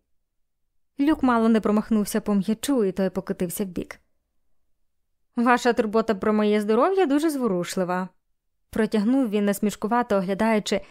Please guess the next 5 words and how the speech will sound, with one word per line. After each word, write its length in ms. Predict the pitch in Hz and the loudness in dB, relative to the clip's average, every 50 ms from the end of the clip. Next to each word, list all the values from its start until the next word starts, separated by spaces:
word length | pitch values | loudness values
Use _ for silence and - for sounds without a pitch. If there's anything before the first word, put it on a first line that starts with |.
| - - - | -10 -4 -2
відстань 380 | 214 214 202 - - 202 196 | 0 0 0 -2 -2 -2 0
до 100 | 196 233 | 0 0
лунки. 440 | 220 175 165 175 175 - - - - - _ _ _ _ _ _ _ _ _ _ _ _ _ _ _ _ _ - | -2 -2 -6 -8 -6 -6 -6 -8 -8 -10 _ _ _ _ _ _ _ _ _ _ _ _ _ _ _ _ _ -4
«І 180 | 262 262 320 330 | 0 2 2 2
корисна». 600 | 330 370 339 269 196 185 - - 196 185 180 | 4 2 2 2 2 -2 -4 -4 -4 -6 -6